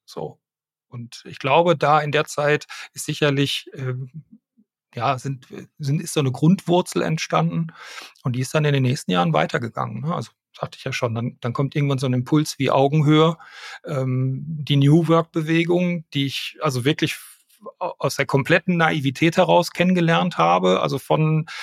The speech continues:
äh, Sitzsack und Kicker und wir brauchen Obst in der Agentur bis hin zu, ähm, ja, dass man tiefer reingeht und durfte auch eine Ausbildung bei Marc und Lars von Intrinsify machen, also Future Leadership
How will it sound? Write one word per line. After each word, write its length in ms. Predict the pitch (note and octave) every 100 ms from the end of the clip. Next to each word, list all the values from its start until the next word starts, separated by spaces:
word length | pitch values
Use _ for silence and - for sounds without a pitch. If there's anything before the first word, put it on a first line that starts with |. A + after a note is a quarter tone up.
| - - - _ -
äh, 360 | F3 F3 D3+
Sitzsack 640 | D#3+ D3 E3 - F3 F3 -
und 200 | F3 C#3+
Kicker 640 | - - G3 F#3 F3+ F3+
und 260 | D#3 C#3+ -
wir 80 | C#3
brauchen 260 | D3+ C#3
Obst 300 | D#3 F3 -
in 80 | F3
der 80 | E3
Agentur 760 | D#3+ D#3+ D3+ E3+ F3 E3 D#3+ D#3+
bis 280 | C#3+ D#3+
hin 320 | - D#3+ D#3+ D#3+
zu, 560 | - D#3 D#3 D#3 D#3 E3+
ähm, 460 | D3 C#3+ C#3+ C#3 - _
ja, 340 | D#3 D#3 C#3+
dass 240 | - C3+ -
man 100 | C#3+
tiefer 300 | F3+ E3 C#3
reingeht 540 | C#3 D#3 E3+ E3 E3
und 240 | - C3+ _ _ - _ _ _ _ _ _ _
durfte 260 | D3+ -
auch 80 | D3
eine 120 | C3
Ausbildung 760 | C#3+ D#3 - D3+ D3 C#3 D3 D3
bei 500 | - C3 C3 C#3+ D#3 D3+
Marc 580 | D3 E3 C#3 D3 D3+
und 280 | D3 C3 -
Lars 540 | C#3+ C#3 D#3+ - - -
von 220 | _ D3
Intrinsify 640 | C#3 C3 D#3 D#3+ - D#3 D#3
machen, 340 | D3+ - D#3+
also 180 | C#3+ C3
Future 360 | - C#3 - C3+
Leadership 460 | D3+ D3+ E3 E3